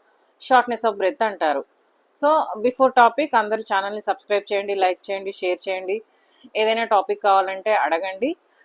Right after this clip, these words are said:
I will explain. And coming to the point, shortness of breath అంటే ఊపిరి తీసుకోవడంలో ఇబ్బంది. So, మనకి చాలా కారణాలు ఉంటాయండి. దాంట్లో, ఆ, కొన్ని మేజర్ ఇంపార్టెంట్ వాటి గురించి మనం మెయిన్గా తెలుసుకుందాం. ఫస్ట్ థింగ్,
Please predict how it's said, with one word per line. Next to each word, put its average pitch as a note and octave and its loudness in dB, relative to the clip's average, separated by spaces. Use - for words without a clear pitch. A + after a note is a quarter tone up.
I G#3 2
will G#3+ 0
explain. E3 -8
And B3 -2
coming A3+ 4
to A#3+ 0
the A#3 2
point, A3 -2
shortness G#3+ 0
of G3+ -10
breath F3+ -2
అంటే B3 0
ఊపిరి A3+ -2
తీసుకోవడంలో G#3+ 0
ఇబ్బంది. F3+ -4
So, C#4+ 8
మనకి C4 0
చాలా A3 4
కారణాలు A#3 6
ఉంటాయండి. G3 -2
దాంట్లో, A3 0
ఆ, G3+ 6
కొన్ని A#3+ 0
మేజర్ G#3+ 0
ఇంపార్టెంట్ G#3 -2
వాటి G3 2
గురించి G3 -4
మనం A#3 -2
మెయిన్గా G3 -4
తెలుసుకుందాం. E3+ -6
ఫస్ట్ - 0
థింగ్, C4+ 0